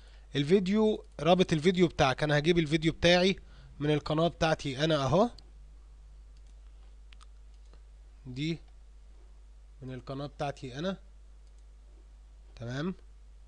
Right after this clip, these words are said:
ده نفس الفيديو اللي أنا كنت رافعه. هنحطه هنا، أين يظهر المحتوى الفيديو بالكامل. تمام؟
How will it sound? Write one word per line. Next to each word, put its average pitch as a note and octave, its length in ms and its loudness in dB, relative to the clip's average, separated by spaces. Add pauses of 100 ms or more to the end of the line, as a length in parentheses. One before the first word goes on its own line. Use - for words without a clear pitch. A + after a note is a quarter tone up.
(2000)
ده B2+ 100 -12
نفس C3+ 260 -10
الفيديو C3+ 400 -8
اللي B2+ 140 -6
أنا C3+ 140 -8
كنت A#2+ 320 -12
رافعه. F3 400 -6 (4000)
هنحطه C#3 460 -10
هنا، D#3 320 -8 (200)
أين D#3 240 -4
يظهر D3+ 360 -2
المحتوى E3+ 640 -2
الفيديو D3+ 360 -4
بالكامل. G#2 460 -8 (360)
تمام؟ D3 360 -2